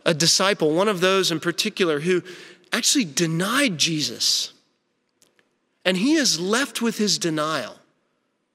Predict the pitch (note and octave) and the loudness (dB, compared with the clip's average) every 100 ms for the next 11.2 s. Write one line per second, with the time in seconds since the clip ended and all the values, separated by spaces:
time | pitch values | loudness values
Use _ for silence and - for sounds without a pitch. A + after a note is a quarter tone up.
0 | _ _ _ F3 - G#3 B3+ F#3+ G3 G3+ | _ _ _ -6 0 0 2 0 2 2
1 | F3 D#3+ D#3+ G3 G#3+ G3+ F3+ - - - | 2 2 2 2 2 2 0 -4 -16 -20
2 | - C#3+ E3+ A3 G#3+ G3 D#3+ E3+ - E3+ | -12 -4 0 2 2 0 0 2 2 0
3 | D#3+ B3 C#4 F3+ C#3 D#3 F#3+ A3 G#3 - | 0 -2 0 -2 -2 -2 0 0 0 -2
4 | - F#3 F#3 F3+ F3+ - D3 D3+ C#3 C3 | -4 -2 2 2 0 -2 -2 -2 -2 -4
5 | - D3+ D#3+ E3+ D#3 - - - C#3+ - | -2 -4 0 -2 -4 -10 -10 -6 -4 -6
6 | D#3+ G3+ D#3 - _ _ _ _ _ _ | -4 -4 -4 -8 _ _ _ _ _ _
7 | _ _ D3+ - E3 D#3+ D#3 D#3 - D3 | _ _ -2 -2 -2 0 0 0 -2 -8
8 | C#3+ C#3 C3 B2 - C#3 G#2+ G#2+ - _ | -4 -4 -4 -2 -2 -4 -8 -16 -20 _
9 | _ _ _ _ _ _ E3 - D#3+ F3 | _ _ _ _ _ _ -6 -4 -2 0
10 | G3+ G3 F#3 D#3+ C3+ D3+ - C#3 B2+ B2+ | 2 2 2 2 0 -2 -2 -4 -6 -4
11 | - A#2 | -6 -6